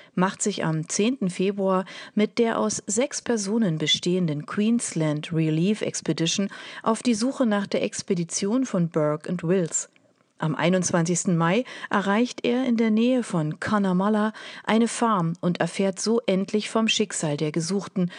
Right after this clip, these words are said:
Robert O'Hara Burke und William John Wills. Zwei Tage später bricht Landsborough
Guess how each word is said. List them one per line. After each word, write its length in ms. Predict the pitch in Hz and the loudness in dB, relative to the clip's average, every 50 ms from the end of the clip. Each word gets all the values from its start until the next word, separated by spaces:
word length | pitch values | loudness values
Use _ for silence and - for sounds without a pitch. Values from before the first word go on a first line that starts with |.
| - - - - | -16 -12 -4 0
Robert 480 | 175 185 214 233 247 254 262 - - | 2 4 4 4 2 0 0 0 0
O'Hara 540 | - 151 143 135 147 185 180 175 165 151 143 | 0 0 0 0 0 0 2 2 2 2 0
Burke 400 | 147 156 160 160 165 175 180 - - - - - - | 0 2 2 2 2 2 0 -4 -10 -18 -18 -8 -2
und 320 | - 202 214 233 226 202 | 2 2 4 4 2 2
William 300 | 175 170 170 165 165 165 | 4 4 4 4 2 2
John 320 | 165 165 165 165 165 165 165 | 2 2 2 2 2 2 2
Wills. 400 | 180 190 180 156 - - - - - _ _ _ _ _ _ _ _ _ _ - | 2 2 2 0 -2 -6 -12 -12 -16 _ _ _ _ _ _ _ _ _ _ -12
Zwei 260 | - - 156 147 143 147 | -8 -2 -2 0 0 0
Tage 360 | - - 160 156 156 170 165 | -2 -2 -2 0 0 2 2
später 460 | - - - 170 180 175 214 196 180 | 2 2 2 0 0 2 2 0 0
bricht 320 | 175 185 185 185 175 - | 0 0 -2 -2 -2 0
Landsborough 720 | 190 175 170 185 180 - - - 202 202 208 208 220 240 | 0 0 2 2 0 -2 0 0 2 2 2 2 0 0